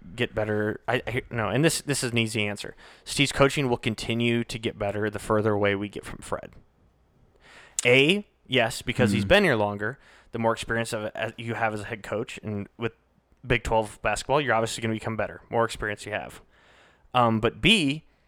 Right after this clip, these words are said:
Speaker 1: he now has a bunch of guys that buy into his system and buy into the way he wants to play basketball. Um,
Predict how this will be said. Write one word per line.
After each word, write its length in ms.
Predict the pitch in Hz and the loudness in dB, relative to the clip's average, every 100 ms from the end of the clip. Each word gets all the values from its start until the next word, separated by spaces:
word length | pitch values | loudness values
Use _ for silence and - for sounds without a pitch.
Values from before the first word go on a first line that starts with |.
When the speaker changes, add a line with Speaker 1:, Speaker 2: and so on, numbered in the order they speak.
| _ _ | _ _
Speaker 1:
he 220 | - 131 | -2 0
now 320 | 117 135 156 | 2 2 2
has 400 | 156 139 135 131 | 0 2 2 2
a 60 | 113 | 0
bunch 200 | 120 127 | 0 0
of 60 | 110 | 2
guys 520 | 127 123 104 113 - | 4 4 2 -4 -6
that 200 | 107 101 | -6 -4
buy 220 | 110 117 | 0 2
into 260 | 120 117 104 | 2 0 -4
his 260 | - 123 - | -2 -4 -2
system 600 | - 113 - 101 101 113 - - _ - | -2 -2 -2 -6 -6 -10 -16 -20 _ -10
and 140 | 110 | -2
buy 200 | 110 113 | 2 2
into 140 | 110 101 | 0 -2
the 40 | |
way 180 | 107 104 | -2 -2
he 200 | 123 117 | -6 -6
wants 220 | 107 98 | -4 -6
to 80 | - | -6
play 100 | 98 | -8
basketball. 640 | 95 92 - - - - - _ _ - _ _ _ - | -6 -8 -10 -14 -16 -18 -20 _ _ -20 _ _ _ 2
Um, 340 | 117 104 104 | 4 4 0